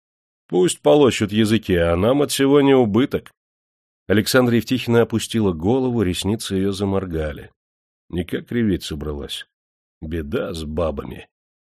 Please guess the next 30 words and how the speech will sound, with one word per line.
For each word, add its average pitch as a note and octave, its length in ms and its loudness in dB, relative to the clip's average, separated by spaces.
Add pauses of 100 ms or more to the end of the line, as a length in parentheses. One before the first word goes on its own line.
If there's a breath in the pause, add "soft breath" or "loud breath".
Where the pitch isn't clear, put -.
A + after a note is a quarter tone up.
Опасаясь F#2 540 0
женских F2 480 -4
слёз, A#2+ 300 -4
насторожился E2 640 -4
Никита. - 480 -8 (680)
Но G2 100 0
жена G#2 280 2
сдержалась E2+ 760 -4
и G2 60 -12
тихо F#2 300 -12
сказала: D#2+ 640 -10 (760)
«Не A2+ 200 2
о B2 120 6
том B2 380 0
я F#2 140 0
горюю, G2+ 440 0
Никитушка, F#2+ 800 -6 (500)
а G2+ 100 -2
что B2+ 260 2
уронил B2+ 500 4
ты C3 140 0
дворянское B2 640 2
достоинство. A#2 920 0 (480)
Ведь A#2 220 -6
нельзя A#2 420 0
же G2+ 140 0
нам G#2 180 0
против G2+ 360 -6
света G2 540 -2
идти». - 460 -14